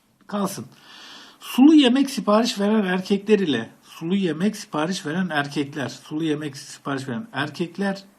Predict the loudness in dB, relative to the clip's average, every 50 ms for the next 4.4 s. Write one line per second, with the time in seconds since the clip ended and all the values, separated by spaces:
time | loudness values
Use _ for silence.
0 | _ _ _ _ _ _ _ _ _ _ _ 0 2 4 4 4 2 0 -2 -8
1 | -18 -20 _ _ -2 4 6 8 8 8 8 8 6 4 4 2 0 -4 -4 -4
2 | -2 0 0 0 0 -2 -2 -2 -2 -2 -2 -2 -2 0 0 2 2 2 2 2
3 | 2 0 -2 -4 -2 0 2 2 0 -2 -4 -10 -12 -10 -2 0 0 0 2 2
4 | 2 2 4 4 2 0 -2 -6